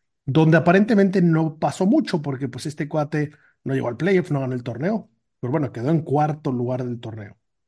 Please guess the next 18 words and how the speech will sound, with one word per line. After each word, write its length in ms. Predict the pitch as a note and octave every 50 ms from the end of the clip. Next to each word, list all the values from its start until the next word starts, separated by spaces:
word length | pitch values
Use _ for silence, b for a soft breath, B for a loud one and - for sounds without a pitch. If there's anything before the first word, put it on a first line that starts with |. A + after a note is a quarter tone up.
| _ _ _ _ _ _ _ _ _ _
Si 180 | - - - D#3+
le 60 | F3+
iba 140 | A3+ B3+ A#3+
bien, 280 | F#3 E3 F3 G#3 A#3+ A3+
iba 120 | G3 F3+
a 40 | D3+
ser 340 | - - D#3 D3+ D3+ - _ _ _ _ _ _ _ _
doble 280 | C3+ D3 C#3 B2+ B2 B2
bogey, 420 | B2+ D3+ F#3 A3+ C#4 D#4+ D4+ - b b b b b b b b b _
que 120 | - D3+
eso 160 | D#3 D3+ -
lo 140 | F#3+ E3+ D3
mandaba 400 | C3+ B2+ A#2+ A#2+ B2+ C#3+ D#3 D#3+
al 180 | D3+ C#3+ A#2+ A2
séptimo 600 | - - - - D#3 D#3+ - - A3+ G3+ G3 F#3+
lugar, 280 | F#3 F3 E3+ F#3 F#3+
tal 180 | F#3 - E3 D#3+
vez. 320 | F#3+ B3 - - - _